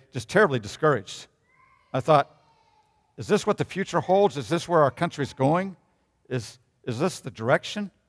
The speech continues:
of our lives?" And then I read Deuteronomy six. And I thought, if the children could just see the faith being lived,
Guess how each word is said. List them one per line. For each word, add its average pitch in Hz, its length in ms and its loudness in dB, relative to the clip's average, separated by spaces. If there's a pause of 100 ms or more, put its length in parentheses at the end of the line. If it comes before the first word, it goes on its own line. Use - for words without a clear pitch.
(180)
of 110 120 -14
our 110 120 -4
lives?" 156 480 -6 (2250)
And 127 100 0
then 135 60 4
I 131 40 2
read 127 220 0
Deuteronomy 117 420 -2
six. - 480 -12 (1700)
And 135 100 2
I - 20 4
thought, 147 280 4 (560)
if 127 80 -6
the - 80 -12
children 185 380 2
could 139 120 -6
just 143 220 -4
see 160 120 -2
the 123 120 -8
faith 143 320 -4
being 120 240 -6
lived, 113 300 -8